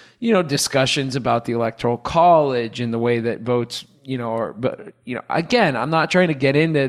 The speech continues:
that discussion or the political, uh, you know, ideologies on either side of the aisle. It's more of just, you know, hey, we live in a, a free country,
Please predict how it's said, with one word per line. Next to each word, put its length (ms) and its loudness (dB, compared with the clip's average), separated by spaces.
that 380 -2
discussion 760 -4
or 120 -2
the 140 -6
political, 920 -2
uh, 80 -4
you 180 -2
know, 220 -4
ideologies 880 -2
on 160 -6
either 360 -2
side 400 0
of 140 -4
the 140 0
aisle. 460 2
It's 280 0
more 280 2
of 100 0
just, 360 -2
you 80 -2
know, 120 2
hey, 160 -2
we 180 0
live 260 4
in 80 2
a, 160 0
a 100 0
free 300 0
country, 560 0